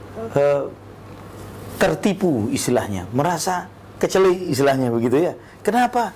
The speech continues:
Kemarin kami disuruh sujud ke Adam. Kami mengira Adam lebih mulia dari kami.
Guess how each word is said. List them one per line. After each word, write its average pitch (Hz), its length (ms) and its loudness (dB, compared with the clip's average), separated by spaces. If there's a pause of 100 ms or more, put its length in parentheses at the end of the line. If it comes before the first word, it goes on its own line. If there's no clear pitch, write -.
(340)
Kemarin 285 480 4
kami 294 320 4
disuruh 269 320 2
sujud 294 480 4
ke 220 120 2
Adam. 143 440 2 (540)
Kami 311 320 4
mengira 349 480 4
Adam 339 240 4
lebih 330 240 6
mulia 381 400 4
dari 254 240 4
kami. 170 320 0